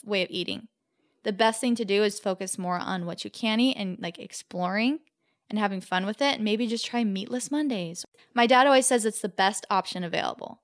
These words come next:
So if you go to a restaurant, like you said, like, and there's nothing vegan,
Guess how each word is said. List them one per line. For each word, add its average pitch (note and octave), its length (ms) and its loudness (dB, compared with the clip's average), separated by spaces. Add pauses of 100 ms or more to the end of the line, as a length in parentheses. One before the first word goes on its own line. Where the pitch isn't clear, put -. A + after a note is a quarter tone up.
(140)
So B3+ 120 2
if B3 100 4
you B3+ 80 2
go G3+ 240 4
to A#3+ 80 6
a A3 80 4
restaurant, G3+ 480 -2
like G#3+ 160 -6
you G#3 60 -8
said, G3 240 -4
like, F#3 220 -2 (640)
and A3+ 100 4
there's A3+ 180 4
nothing G3+ 480 2
vegan, G#3 500 -2